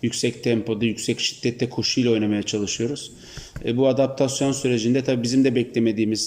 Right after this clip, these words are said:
sakatlıklar oldu. Bir de sayısı fazla olması tabii bizi de endişelendirdi.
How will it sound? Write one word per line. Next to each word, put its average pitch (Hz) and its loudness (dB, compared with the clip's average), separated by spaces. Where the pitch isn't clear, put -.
sakatlıklar 107 -4
oldu. 107 -2
Bir 113 -4
de 117 2
sayısı 120 -2
fazla 120 0
olması 120 2
tabii 113 0
bizi 110 -2
de 117 2
endişelendirdi. 104 -2